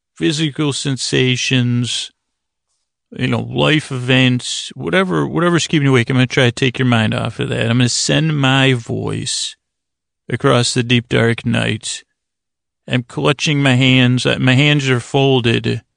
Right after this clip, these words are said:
uh, because this is an important part of the show, so I can get this point across from squeezing my hands in a pentient way, in a serious way, 'cause this is a silly podcast, but this is serious business.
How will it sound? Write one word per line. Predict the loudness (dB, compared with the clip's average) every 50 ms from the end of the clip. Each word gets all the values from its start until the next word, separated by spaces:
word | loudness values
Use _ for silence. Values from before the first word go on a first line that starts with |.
| _ _ _ _ _ _ -8
uh, | -6 -4
because | -4 -4 -4 -4 -2
this | -2 -2 -2 0
is | 0 2
an | 0
important | 2 2 2 4 4 4 2 2
part | 2 2 2
of | 0
the | -2
show, | -4 -2 0 0 2 2
so | 0 0 -2
I | 0
can | 0 0 0
get | 0 -2 -2
this | -2 -4 -6 -6
point | -6 -4 0 0 0 0
across | 0 0 -2 -2 -2 -2
from | -4 -4 -4
squeezing | -4 -2 0 2 2 2 2 2 0 0 2
my | 2 2 2
hands | 2 2 2 4 4 4 2 0 -2 -4 -6 -6 -8 -8 -10 -12 -14 _ _ _ _ _ _ _ _ _ _ _ _ _ -2
in | -2 0
a | 0 0
pentient | 2 2 2 2 2 0 0 0 0 -2 -4
way, | -4 -2 -2 0 0 0 0 0 -2 -4 -4 -6 -8 -12 _ _ _ _ _ _
in | -4 -2 -2
a | -2
serious | -2 -2 0 2 2 4 4 2 0 -2
way, | -2 -2 -2 -2 -2 -2 -4 -6 -6
'cause | -6 -6 -4 -2
this | -2 -2 0
is | 0
a | -2
silly | -2 0 0 0 0 0
podcast, | 0 2 2 2 0 0 -2 -2 -2 -2 -2 -4
but | -6 -6
this | -6 -6 -6 -6
is | -6 -6
serious | -4 -2 0 0 0 0 -2 -2
business. | -2 -2 0 0 -2 -4 -6 -6 -6 -8 -10 -10 -12